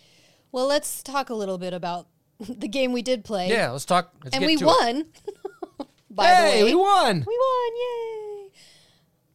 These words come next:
Speaker 1: So, Gary actually did make a list of some positives <laughs> and negatives.
Speaker 2: There's more. Yeah, we're, let's talk about the game. Let's start with the positives. That's what I'm thinking.
Speaker 3: Let's go.
Speaker 1: That's fine.
Speaker 2: You've already mentioned it.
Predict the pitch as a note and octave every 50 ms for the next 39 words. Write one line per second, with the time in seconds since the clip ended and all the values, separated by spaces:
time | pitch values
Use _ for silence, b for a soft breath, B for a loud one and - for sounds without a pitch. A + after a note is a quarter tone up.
0 | _ _ _ - - - F4 E4+ E4 D#4+ D#4+ D4 - _ _ _ _ _ _ _
1 | _ _ _ _ _ _ _ _ _ - B3 A#3+ D#4 G4 A#4 A4 F#4 D4 C#4+ -
2 | - B3 G3+ B3+ B3+ A3+ A#3 A3 - - F#3+ F#3 G3+ A3+ G3+ F3+ - - - F3
3 | E3+ - - G3+ G#3 - - B3 B3+ C4+ A#3 B3 F#3+ F#3+ F3+ F3+ A3+ A#3+ - -
4 | - _ _ _ _ - - C#4 B3+ B3 B3+ C4+ F4 C4 - F#4+ - A3 A3+ A3
5 | B3 D4 D4+ D#4 C#4 A#3+ C4+ C4+ G#3 C#3 C#3+ G3 G#3 G3+ G#3 G3 _ _ b b
6 | b b b b b G2 G#2 - - - - - F#3 F#3+ G3+ F#3 F#3 D#3 E3 D#3+
7 | - - D#3+ B2 C#3 C#3 C#3 C3+ C#3+ C#3 - - E3 C#3+ C#3 B2 C3+ A#2+ - C#3
8 | A2+ G2 E2 F2+ E2 D#2 - - - _ _ _ _ _ _ _ _ - C3+ B2
9 | - - C#3+ A2+ G#2+ E2+ - A#2 F#2+ - - A2 - _ _ _ _ _ _ -
10 | - - - E3 D3 - - - - F3+ E3 D3 D#3 D#3 F3 F3 F3 E3+ E3 E3
11 | E3 E3 D#3 - D3+ B2 G2+ -